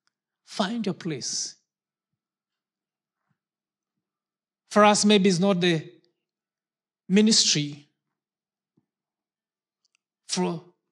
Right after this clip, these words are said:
somebody else, maybe the life that is offering has never been part of you.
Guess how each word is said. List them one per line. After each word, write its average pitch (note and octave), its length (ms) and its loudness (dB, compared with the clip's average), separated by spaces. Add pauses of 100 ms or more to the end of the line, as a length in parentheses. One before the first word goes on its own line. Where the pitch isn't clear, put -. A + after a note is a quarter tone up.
somebody G#3 520 2
else, - 480 0
maybe F#3 640 -4
the D#3+ 100 -6
life G3 400 -2
that F3 160 -6
is D#3+ 140 -4
offering D3+ 520 -8 (760)
has - 200 -10
never F#3+ 200 0
been D#3 180 -4
part F3+ 320 -8
of C3+ 140 -10
you. B2 140 -18